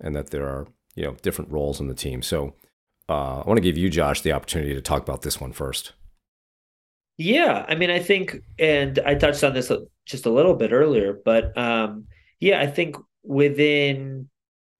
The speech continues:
Speaker 2: certainly within professional tennis, but we also see this, you know, often within junior tennis, you know, sometimes adult, um, you know, ad-, adult tennis as well, um, at the club level. Um, we see the, this performance team.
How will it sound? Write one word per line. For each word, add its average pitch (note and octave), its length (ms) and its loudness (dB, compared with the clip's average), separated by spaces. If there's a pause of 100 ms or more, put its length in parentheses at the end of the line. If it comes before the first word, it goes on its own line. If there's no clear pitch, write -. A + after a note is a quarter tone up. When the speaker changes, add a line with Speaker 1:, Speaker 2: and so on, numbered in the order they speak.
(140)
Speaker 2:
certainly E3 380 2
within B2 240 4
professional A#2+ 560 -2
tennis, - 280 -2
but A#2 220 4
we B2 80 6
also A#2 280 4
see A#2+ 220 0
this, G#2+ 400 2
you E3 80 -4
know, C#3 140 2
often B2 400 2
within A2+ 260 2
junior F#3+ 300 0
tennis, E3+ 840 0
you A#2 120 0
know, A2 80 2
sometimes A2+ 420 -2
adult, A2+ 400 2 (460)
um, G2 560 -2 (100)
you B2 60 -2
know, A2 100 4
ad-, A2 140 4
adult C3+ 420 4
tennis B2+ 340 0
as A#2+ 140 -2
well, B2+ 460 4 (360)
um, G2 280 -2
at G#2+ 140 0
the A#2 80 -4
club C3 300 4
level. B2+ 540 4
Um, A2 580 0
we E3+ 220 2
see E3+ 680 2
the, C#3 300 2
this D3+ 300 2
performance E3+ 600 2
team. - 220 -10